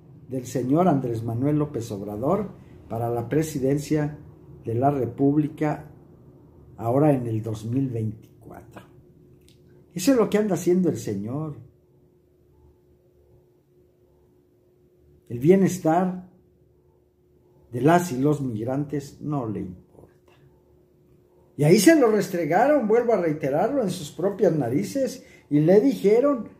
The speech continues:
la forma en que los tratan en los consulados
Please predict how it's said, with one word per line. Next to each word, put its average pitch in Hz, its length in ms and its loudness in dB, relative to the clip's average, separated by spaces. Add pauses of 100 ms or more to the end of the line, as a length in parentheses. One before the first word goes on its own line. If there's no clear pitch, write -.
(200)
la 165 160 2
forma 240 460 4
en 208 120 0
que 165 120 2
los 143 260 -2
tratan 208 600 0 (240)
en 143 160 2
los 147 180 2
consulados 196 1120 2